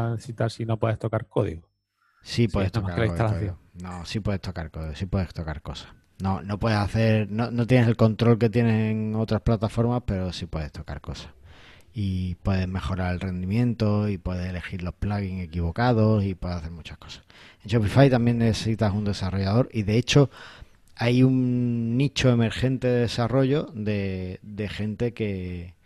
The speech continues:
Speaker 2: que busca desarrolladores, mm, Shopify, ¿vale? O sea que, bueno, si
Speaker 1: Pero
Speaker 2: alguno
Speaker 1: porque
Speaker 2: está
Speaker 1: se
Speaker 2: interesado.
Speaker 1: están montando muchas tiendas.
Speaker 2: Claro, pero ¿por
Speaker 1: Que se
Speaker 2: qué
Speaker 1: está
Speaker 2: hace
Speaker 1: comiendo
Speaker 2: falta
Speaker 1: un
Speaker 2: un
Speaker 1: mercado.
Speaker 2: desarrolla-,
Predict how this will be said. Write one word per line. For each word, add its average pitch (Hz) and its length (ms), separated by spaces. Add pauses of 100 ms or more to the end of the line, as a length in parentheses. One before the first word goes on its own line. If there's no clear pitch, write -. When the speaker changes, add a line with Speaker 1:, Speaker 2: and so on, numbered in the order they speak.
(640)
Speaker 2:
que 101 160
busca 101 280
desarrolladores, 98 760 (340)
mm, 101 300
Shopify, 80 560 (320)
¿vale? 95 260 (160)
O - 20
sea 78 140
que, 76 320
bueno, 78 200
si 101 120
Speaker 1:
Pero 92 120
Speaker 2:
alguno 87 200
Speaker 1:
porque 95 160
Speaker 2:
está 101 80
Speaker 1:
se 104 80
Speaker 2:
interesado. 104 360
Speaker 1:
están 107 200
montando 110 340
muchas 110 280
tiendas. 110 340 (800)
Speaker 2:
Claro, 110 400
pero 110 160
¿por 98 160
Speaker 1:
Que - 100
se 117 40
Speaker 2:
qué 113 60
Speaker 1:
está 113 100
Speaker 2:
hace 107 80
Speaker 1:
comiendo 104 160
Speaker 2:
falta 117 140
Speaker 1:
un 127 40
Speaker 2:
un 123 60
Speaker 1:
mercado. 120 200
Speaker 2:
desarrolla-, 117 460